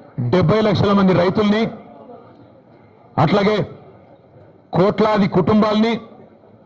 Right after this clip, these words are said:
నోటికొచ్చిన హామీ ఇచ్చి, నోటికొచ్చిన వాగ్దానం చేసి, మొత్తంగా నాలుగు వందల ఇరవై హామీలు, ఆరు గ్యారంటీలు, వంద రోజులు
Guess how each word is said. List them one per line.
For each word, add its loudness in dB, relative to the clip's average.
నోటికొచ్చిన 0
హామీ 2
ఇచ్చి, -4
నోటికొచ్చిన 0
వాగ్దానం 2
చేసి, -2
మొత్తంగా 0
నాలుగు 2
వందల 2
ఇరవై 0
హామీలు, 0
ఆరు 2
గ్యారంటీలు, 0
వంద 2
రోజులు 2